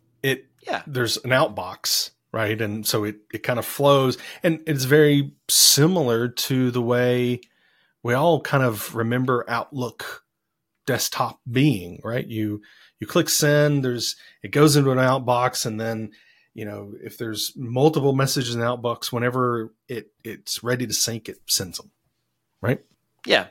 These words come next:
Speaker 2: yeah, that's right. A-, and, um, perhaps it just happens very, very quickly in the, uh, Outlook Online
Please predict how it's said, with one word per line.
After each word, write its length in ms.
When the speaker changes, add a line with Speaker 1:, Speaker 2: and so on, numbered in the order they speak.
Speaker 2:
yeah, 140
that's 240
right. 220
A-, 300
and, 420
um, 500
perhaps 340
it 100
just 180
happens 440
very, 260
very 220
quickly 640
in 280
the, 480
uh, 380
Outlook 320
Online 440